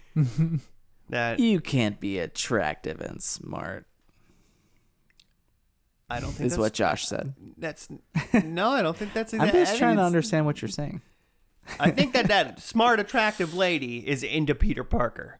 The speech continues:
Speaker 2: but
Speaker 1: <laughs>
Speaker 2: she's being mean to him because that's what you do sometimes when you're
Speaker 3: Yeah.
Speaker 2: ten and you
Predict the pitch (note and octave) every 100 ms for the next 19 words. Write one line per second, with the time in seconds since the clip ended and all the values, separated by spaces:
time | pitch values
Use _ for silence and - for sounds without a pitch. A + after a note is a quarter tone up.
0 | - D#3 C#3 D#3 E3+ D#3 D3 C#3+ D3+ C#3+
1 | D#3 D#3 C#3+ C3+ C3+ A#2+ A#2 A#2 - -
2 | _ _ _ _ _ _ _ _ _ -
3 | - - B2 C#3 A2+ B2 A#2+ A#2 - -
4 | B2+ - B2+ A#2 A2 G2+ C2+ - - -
5 | - - G1+ - - A#1+ A1 - C#4 B3
6 | A#1+ A#1 - B1+ B1 A#1+